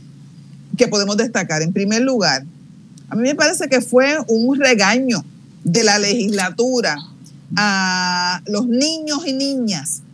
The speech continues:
que han parado a la universidad, y estoy utilizando sus propias palabras, y obviamente estoy siendo un poco cínica <laughs> en el uso de las mismas. O sea, yo creo que, eh, se intentó,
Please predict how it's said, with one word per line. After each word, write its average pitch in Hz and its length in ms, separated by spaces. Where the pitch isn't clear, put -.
que 196 100
han 196 200
parado 220 540
a 185 60
la 170 100
universidad, 160 880
y 170 80
estoy 180 200
utilizando 233 480
sus 202 160
propias 170 340
palabras, 147 600
y 160 100
obviamente 165 440
estoy 170 200
siendo 156 280
un 160 80
poco 156 260
cínica 170 540
<laughs> - 120
en 226 360
el 202 120
uso 202 260
de 214 80
las 208 160
mismas. 175 440
O - 20
sea, 185 260
yo 190 180
creo 220 440
que, 220 360
eh, 185 400
se 190 280
intentó, 190 880